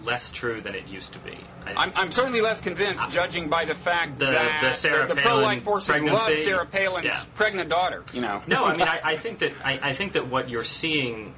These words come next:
Speaker 1: um, over the last thirty years in post-sexual revolution is the gradual disentanglement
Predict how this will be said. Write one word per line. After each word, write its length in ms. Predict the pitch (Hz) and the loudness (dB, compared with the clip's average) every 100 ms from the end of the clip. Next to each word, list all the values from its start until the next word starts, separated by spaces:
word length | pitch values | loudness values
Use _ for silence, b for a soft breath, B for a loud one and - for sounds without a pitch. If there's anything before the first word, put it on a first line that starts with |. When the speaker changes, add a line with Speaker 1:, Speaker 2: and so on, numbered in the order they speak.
| - | -6
Speaker 1:
um, 440 | 110 104 104 98 - | 0 0 -2 -6 -10
over 200 | 123 113 | -6 -4
the 100 | 110 104 | -4 -2
last 380 | 104 107 - | -2 -2 -6
thirty 260 | - 110 101 | -6 -4 -4
years 680 | 98 113 101 92 - - - - | -6 -6 -6 -8 -10 -14 -14 -8
in 380 | 107 98 98 95 - | -6 -6 -10 -16 -10
post-sexual 600 | - 139 - 131 - 113 | -2 -2 0 -4 -4 -6
revolution 640 | 104 101 101 107 - - - B B B 135 | -2 -2 -4 -6 -8 -10 -14 B B B -4
is 180 | 117 | -2
the 140 | - 120 | -4 -4
gradual 560 | 113 123 143 131 117 | 0 0 0 0 -2
disentanglement 1040 | 110 123 120 117 - 107 107 104 95 95 | 0 -2 -2 -6 -4 -4 -4 -6 -8 -10